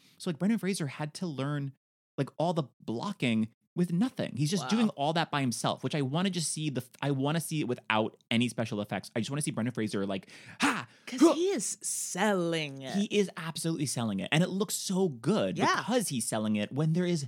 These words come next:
Speaker 1: nothing there. It's not like there are stunt performers there that they C G I'd over, 'cause one of the fun things about it is, like, that you can see through
Speaker 2: Right.
Speaker 1: so, like, the
Speaker 2: Right.
Speaker 1: mummy earlier, and that you could see through these guys, and it's just 'cause he's doing it by himself, which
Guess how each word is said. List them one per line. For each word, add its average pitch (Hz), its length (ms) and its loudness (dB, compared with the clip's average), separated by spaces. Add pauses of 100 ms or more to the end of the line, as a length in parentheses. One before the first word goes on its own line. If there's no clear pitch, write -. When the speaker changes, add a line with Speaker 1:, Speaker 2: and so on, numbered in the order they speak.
Speaker 1:
nothing 127 720 -2
there. 98 180 0
It's - 120 -6
not 165 100 -2
like 196 140 -6
there 151 80 -2
are 123 40 -2
stunt 147 360 -4
performers 110 420 -2
there 104 140 -2
that 101 120 -4
they 104 120 -4
C 139 160 -8
G 123 100 -4
I'd 104 160 -4
over, 113 360 0 (280)
'cause - 160 -2
one 160 120 0
of 143 40 0
the 127 80 -2
fun 135 240 -4
things 123 160 0
about 113 260 -2
it 139 60 -2
is, 107 100 -2
like, 110 140 -4
that 123 80 -6
you 107 140 -4
can 107 160 0
see 131 320 -6
through 107 760 0 (720)
Speaker 2:
Right. 160 400 -6
Speaker 1:
so, - 320 0
like, 120 160 2
the 117 80 4
Speaker 2:
Right. 107 80 8
Speaker 1:
mummy 110 340 6
earlier, 104 440 4
and 101 100 4
that 98 80 0
you 90 60 -4
could 98 120 -6
see 135 160 -4
through 127 240 -2
these 104 220 0
guys, 101 320 -2
and 127 80 0
it's 131 100 -4
just 156 140 -4
'cause 156 140 -2
he's 160 120 -4
doing 110 300 2
it - 160 -4
by 92 180 0
himself, - 640 -8
which - 400 -4